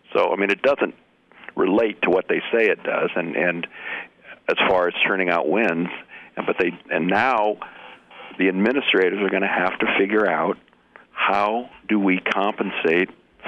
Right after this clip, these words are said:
student athletes fairly? Uh, I mean, when, when, <laughs> uh, one of the justices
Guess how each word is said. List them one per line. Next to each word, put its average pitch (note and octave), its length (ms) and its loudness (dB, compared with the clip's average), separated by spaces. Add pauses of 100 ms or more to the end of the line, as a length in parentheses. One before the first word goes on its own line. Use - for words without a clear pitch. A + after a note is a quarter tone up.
student G2+ 300 0
athletes E2+ 440 0 (100)
fairly? A2+ 440 0 (600)
Uh, - 60 -6
I D#2+ 180 0
mean, F#2 180 0
when, F2 200 0 (500)
when, F#3 240 0
<laughs> - 840 -4
uh, D#2+ 120 0
one G#2 200 0
of C3 60 0
the G#2 80 2
justices F#2+ 640 -2